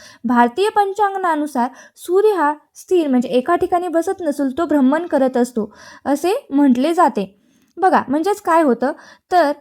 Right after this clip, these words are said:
मकर संक्रांतीपासून उत्तर-, उत्तरायणाची सुरुवात होत असते.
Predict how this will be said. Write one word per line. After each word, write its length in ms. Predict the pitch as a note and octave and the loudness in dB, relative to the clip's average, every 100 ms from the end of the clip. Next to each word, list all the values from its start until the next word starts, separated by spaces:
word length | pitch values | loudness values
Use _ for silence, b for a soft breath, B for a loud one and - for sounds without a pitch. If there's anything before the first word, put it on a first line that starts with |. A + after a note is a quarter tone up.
| b | b
मकर 320 | B3+ D4 F#4+ A4 | -2 0 0 -2
संक्रांतीपासून 840 | A4 G#4+ G#4+ G4+ G#4 G4+ F4+ D#4 - _ | -4 -2 0 2 0 0 -2 -6 -12 _
उत्तर-, 380 | D4 D4+ F#4 D#4+ - | -6 0 0 0 -4
उत्तरायणाची 880 | D4 D4+ G4+ G4 C#4+ C4 B3 A3 E4 | -6 -4 0 4 4 4 2 0 -4
सुरुवात 380 | - F4+ F#4+ F#4 | -2 2 2 2
होत 140 | C4 | 0
असते. 360 | A3 A3 G#3+ | -2 -4 -10